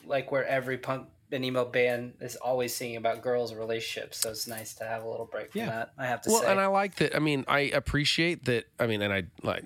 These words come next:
Speaker 3: I appreciate it more now that I know the story about, like, someone basically giving him a lyric idea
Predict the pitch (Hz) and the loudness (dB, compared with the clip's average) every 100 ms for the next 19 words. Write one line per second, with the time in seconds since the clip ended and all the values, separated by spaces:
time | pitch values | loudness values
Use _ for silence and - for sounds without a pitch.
0 | 92 98 98 - 110 98 101 98 101 107 | -8 -4 -4 -4 -4 -2 -2 0 0 2
1 | 107 104 101 92 - 101 113 110 92 87 | 2 0 0 -2 -2 0 0 0 0 0
2 | 90 80 - _ - - 90 87 90 87 | -2 -4 -14 _ -12 -4 -2 -2 -2 -2
3 | 90 82 90 85 90 82 85 87 87 80 | -4 -4 -4 -2 -4 -4 -4 -4 -4 -4
4 | 78 78 113 | -4 -2 -4